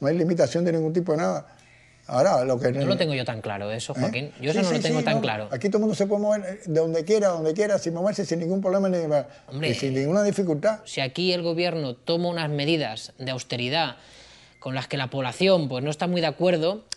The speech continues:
Speaker 2: aquí no se monta ninguna movilización.
Speaker 1: No, no.
Speaker 2: Igual habría ganas de montarla.
Speaker 1: No, no, pero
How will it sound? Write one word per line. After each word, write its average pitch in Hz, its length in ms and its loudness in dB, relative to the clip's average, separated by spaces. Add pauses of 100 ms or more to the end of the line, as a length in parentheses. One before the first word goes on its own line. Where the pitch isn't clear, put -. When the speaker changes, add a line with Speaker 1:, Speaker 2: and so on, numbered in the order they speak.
(140)
Speaker 2:
aquí 123 220 -2
no 214 80 2
se 113 120 -6
monta 120 320 -6
ninguna 123 300 -4
movilización. 120 960 -2
Speaker 1:
No, 120 80 -4
no. 120 300 -8
Speaker 2:
Igual 123 320 -2
habría 156 280 2
ganas 139 300 -2
de 123 80 -4
montarla. 131 520 -2
Speaker 1:
No, 139 60 -2
no, 139 140 -2
pero 120 380 -2